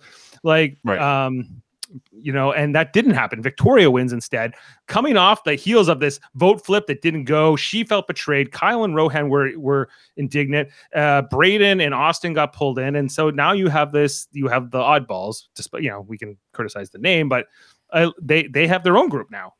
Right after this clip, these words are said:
Speaker 1: and, and we're, uh, hopefully
Speaker 2: You would
Speaker 1: we're
Speaker 2: think
Speaker 1: gonna
Speaker 2: a
Speaker 1: see
Speaker 2: guy like,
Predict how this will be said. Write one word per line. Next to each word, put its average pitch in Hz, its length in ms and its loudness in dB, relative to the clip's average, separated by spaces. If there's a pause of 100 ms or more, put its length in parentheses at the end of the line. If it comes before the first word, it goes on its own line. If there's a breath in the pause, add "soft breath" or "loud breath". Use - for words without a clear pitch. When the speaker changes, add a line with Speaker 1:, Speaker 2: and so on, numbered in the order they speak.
Speaker 1:
and, 139 400 -4
and 143 420 -2
we're, 151 440 -4
uh, 147 80 -8 (400)
hopefully 156 320 4
Speaker 2:
You 165 40 10
would 180 80 8
Speaker 1:
we're 170 60 2
Speaker 2:
think 196 160 4
Speaker 1:
gonna 151 160 -4
Speaker 2:
a 156 40 2
Speaker 1:
see 139 60 -2
Speaker 2:
guy 151 180 2
like, 131 280 0